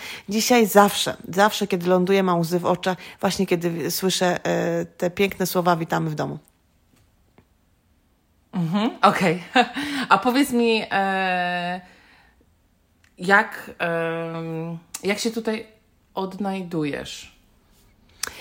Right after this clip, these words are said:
Speaker 1: Wiesz co, ja mam tyle zajęć, e, że ja nie mam czasu nawet myśleć, bo bardzo często jeszcze jest tak jedno pytanie do tego,
Speaker 2: Mhm.
Speaker 1: jak tutaj jest w tej pogodzie, czy masz depresję? To więc ja ci muszę powiedzieć, że ja mam tyle rzeczy,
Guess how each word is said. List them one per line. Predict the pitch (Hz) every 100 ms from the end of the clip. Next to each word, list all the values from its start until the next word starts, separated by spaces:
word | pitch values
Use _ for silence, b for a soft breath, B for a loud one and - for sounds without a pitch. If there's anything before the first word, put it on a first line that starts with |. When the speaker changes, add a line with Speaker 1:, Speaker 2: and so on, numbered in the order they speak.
| B B
Speaker 1:
Wiesz | 220
co, | - 240 233
ja | 226
mam | 220 214
tyle | 262 269
zajęć, | 214 185 175 208 - - - -
e, | 196 190 175
że | 185 208
ja | 226
nie | 226
mam | 226 220
czasu | 254 240 226
nawet | 214 214 214 208 202
myśleć, | 214 233 214 190 -
bo | 220
bardzo | 214 240 233
często | 240 220 220
jeszcze | 208 220
jest | 208
tak | 226 -
jedno | 247 226 226
pytanie | - 220 208
do | 202
tego, | 185 165 175 B 170
Speaker 2:
Mhm. | 165 220
Speaker 1:
jak | 240 269 -
tutaj | - 226 214 208
jest | 226 233
w |
tej | - 220
pogodzie, | 214 196 185 180
czy | 175 202
masz | 220 220
depresję? | 208 208 180 175 175 - B B
To | 208
więc | 247 240
ja | 226 233
ci | 233 226
muszę | - 220
powiedzieć, | 208 214 208
że | 208
ja |
mam | 208
tyle | 196 247 262 233
rzeczy, | 208 202 233